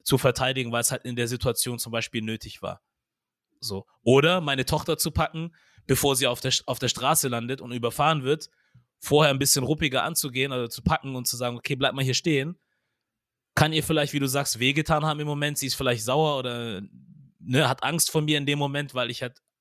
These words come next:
mal der andere Papa war, der ich sonst eigentlich nicht sein möchte.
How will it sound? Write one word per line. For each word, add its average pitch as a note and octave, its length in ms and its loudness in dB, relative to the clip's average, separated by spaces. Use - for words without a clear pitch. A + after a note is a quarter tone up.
mal B2+ 180 -6
der B2 140 -2
andere C#3+ 260 -2
Papa D3 360 -4
war, C#3 280 -4
der B2 80 4
ich - 80 2
sonst B2+ 180 -2
eigentlich B2+ 260 -2
nicht C#3+ 140 0
sein B2 220 0
möchte. F3 400 -2